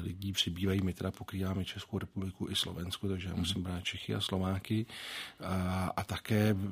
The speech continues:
Speaker 1: jako, vlastně hodně právě našich lidí jezdí třeba do, do těch, do, na Střední východ, Irák, Sýrie, eh, Jemen. A je to i z toho důvodu, že třeba některé pasy v těch zemích nejsou úplně výhodné, takže vlastně s českým pasem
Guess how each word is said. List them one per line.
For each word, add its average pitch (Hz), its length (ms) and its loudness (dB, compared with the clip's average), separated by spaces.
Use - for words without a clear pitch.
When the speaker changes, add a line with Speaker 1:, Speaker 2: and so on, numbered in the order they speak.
Speaker 1:
jako, 92 580 2
vlastně 98 260 2
hodně 101 320 6
právě 101 360 4
našich 101 320 2
lidí 104 280 2
jezdí 95 340 2
třeba 104 360 2
do, 98 340 2
do 92 140 -2
těch, 92 380 -6
do, 95 240 0
na 92 120 -2
Střední 95 340 2
východ, 82 340 -2
Irák, 85 460 -2
Sýrie, 85 680 -2
eh, 82 260 -8
Jemen. 90 600 0
A 78 200 -4
je 90 120 0
to 95 120 0
i 85 80 2
z - 60 0
toho 95 220 2
důvodu, 90 320 2
že 87 120 -4
třeba 95 240 0
některé 90 380 -2
pasy - 300 -6
v - 60 -8
těch 90 200 -6
zemích 92 320 0
nejsou 92 540 2
úplně 98 640 2
výhodné, 90 800 -2
takže 90 240 -2
vlastně 87 280 -6
s - 40 -10
českým - 380 -2
pasem 95 420 -4